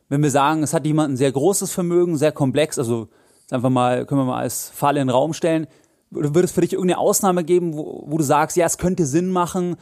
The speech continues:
dass man irgendwie, keine Ahnung, doch mit einem Vermögensverwalter noch zusammenarbeitet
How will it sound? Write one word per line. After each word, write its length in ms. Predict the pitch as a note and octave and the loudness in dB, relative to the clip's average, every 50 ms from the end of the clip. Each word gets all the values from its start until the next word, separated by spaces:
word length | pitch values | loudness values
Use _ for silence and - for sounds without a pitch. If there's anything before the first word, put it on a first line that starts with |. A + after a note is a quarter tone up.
| - _ _ _ _ | -12 _ _ _ _
dass 160 | - D3+ D3+ | -2 0 2
man 140 | F3 D#3+ D3 | 2 2 2
irgendwie, 640 | D3+ D#3+ D#3+ D3+ D3 D3+ D#3 D3+ D3+ D3 - - - _ _ _ _ _ _ _ - | 2 2 2 2 2 2 2 2 2 0 -2 -6 -12 _ _ _ _ _ _ _ -2
keine 240 | C#3+ C#3+ D3 A2 | 0 0 0 0
Ahnung, 240 | G#2 C#3+ D#3 D3+ C#3 | 0 2 2 2 2
doch 160 | F3+ E3+ - | 0 0 0
mit 140 | E3+ F3 - | 0 0 0
einem 100 | D#3 D3+ | 0 0
Vermögensverwalter 720 | C3 D3 C#3+ D3+ D#3 E3 F3 D3+ - D#3 C#3+ C#3+ C#3 C#3 D3+ | 2 2 2 2 2 2 0 -2 -2 0 2 2 2 0 -2
noch 120 | D3 C3 | -4 -4
zusammenarbeitet 720 | - C#3 B2+ D3 D3+ E3 - - D#3+ C3+ D#3 D3+ D3+ D#3+ D3+ | -4 -2 0 0 0 0 0 -2 0 2 2 0 0 -2 -4